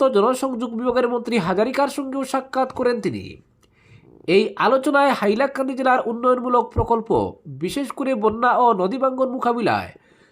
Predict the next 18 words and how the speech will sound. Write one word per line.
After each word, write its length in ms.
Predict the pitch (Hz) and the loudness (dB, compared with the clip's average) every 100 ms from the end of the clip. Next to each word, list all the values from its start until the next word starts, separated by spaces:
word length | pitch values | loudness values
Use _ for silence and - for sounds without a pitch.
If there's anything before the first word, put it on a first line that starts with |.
| - | -18
সরকারের 560 | - 190 202 254 269 262 | -2 0 2 2 2 2
উদ্যোগের 440 | 240 190 240 254 240 | -2 -6 -4 -2 -2
বিষয়ে 340 | 247 254 240 | -2 0 0
উঠে 160 | 226 247 | 0 0
আসে। 280 | 220 - 120 87 - - - - _ | 2 2 -2 -6 -12 -18 -20 -20 _
পাশাপাশি 500 | - 156 220 220 208 214 | -4 0 0 0 0 0
হাইলাকান্দি 600 | 160 170 214 262 277 277 | 2 0 0 0 -2 -2
জেলার 260 | 262 269 240 | 0 2 2
বেশ 220 | 196 254 | 2 2
কিছু 180 | - 262 240 | 0 -2 2
জ্বলন্ত 340 | 196 254 254 262 | 2 2 0 -4
সমস্যাও 640 | 262 247 233 - 131 98 90 _ _ _ _ - | -4 -6 -6 0 0 0 -6 _ _ _ _ -14
গৌতম 480 | 147 156 196 226 269 | 2 4 6 4 0
রায়ের 220 | 277 269 | 2 2
তরফে 340 | 269 277 262 269 | 0 -4 -2 -2
মন্ত্রী 340 | 262 254 247 | -2 -2 -4
পীযূষ 360 | 254 220 208 254 | -4 -4 -4 -6
হাজারিকার 540 | - 240 247 247 240 | -4 -2 -2 2 4